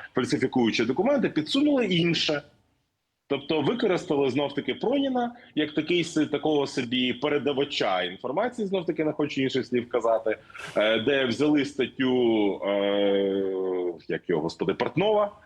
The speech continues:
е, який, е, писав якісь дурниці про Порошенка. Буквально ці дурниці, ну, принаймні то, що у нас писали змі, були переказані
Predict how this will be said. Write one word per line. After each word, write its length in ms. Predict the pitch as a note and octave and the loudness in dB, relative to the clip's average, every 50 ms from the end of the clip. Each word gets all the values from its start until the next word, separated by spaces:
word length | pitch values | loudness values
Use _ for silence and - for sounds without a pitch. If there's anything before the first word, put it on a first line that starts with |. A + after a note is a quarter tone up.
| - - - - - - - - - - - - - - - - G2 | -20 -20 -20 -20 -20 -20 -20 -20 -20 -20 -18 -18 -18 -12 -4 0 2
е, 40 | A2 A2+ A2+ A2+ A2+ A2+ | 2 4 4 4 4 4
який, 580 | A2+ B2 B2+ - - D3 D3+ C#3+ D3 C#3+ C#3 - | 2 2 0 0 0 2 2 4 2 2 0 0
е, 300 | B2 A#2+ A#2 A#2+ A#2+ A#2 | 2 2 4 4 2 2
писав 360 | A#2+ - B2+ A#2+ - C3+ B2+ | 2 -2 -4 -2 0 0 0
якісь 260 | B2 A#2 A2+ A#2+ G#2+ F2 | 0 0 0 0 -2 0
дурниці 460 | F2 - A#2 A#2+ B2 A#2+ - - A2 | 0 0 2 2 0 0 0 -2 -2
про 160 | - A2+ G#2+ | -2 -2 -2
Порошенка. 680 | - A2+ A2+ A2+ A2 - B2 A2+ A2 A2 - A#2 A#2 | 0 0 0 0 0 0 0 0 0 0 0 0 0
Буквально 520 | F3 G3+ B2 - D#3+ F3 F3+ E3+ D3+ C3+ B2 | 0 0 0 0 2 2 2 2 2 0 0
ці 160 | - C3+ B2+ | 0 -2 -2
дурниці, 520 | G#2+ B2+ A#2+ B2 C3+ C3+ C3 A2+ - - G#2+ | 0 0 0 2 2 2 2 0 -2 -4 -6
ну, 100 | A2 G#2+ | -4 -4
принаймні 400 | F#2 A2+ A2+ A2 G#2+ G#2 G2+ G2 | -2 0 0 0 0 0 -2 -4
то, 140 | - G2+ G2 | -2 -4 -6
що 280 | - - G2+ G2 G2 | -2 0 2 2 2
у 20 | F#2+ | 4
нас 240 | F#2+ F#2+ - - - | 2 2 0 -2 -4
писали 440 | - F#2 - G2+ F#2+ F#2+ F#2+ F#2 | -8 -4 0 2 2 4 2 2
змі, 440 | F2 F#2 F#2 F#2+ F#2+ F#2+ F#2 F2+ F2+ | 0 -2 -4 -2 -2 0 0 0 0
були 320 | E2+ E2+ G#2+ A2 A2 G#2+ F#2+ | 0 0 2 2 2 2 0
переказані 880 | - - A#2+ A2+ A2+ - B2+ A#2+ A2 G2+ F2 G2+ G2 F#2+ F#2+ F#2 F#2 | 0 0 0 0 0 0 0 0 0 0 0 -2 -4 -4 -4 -4 -6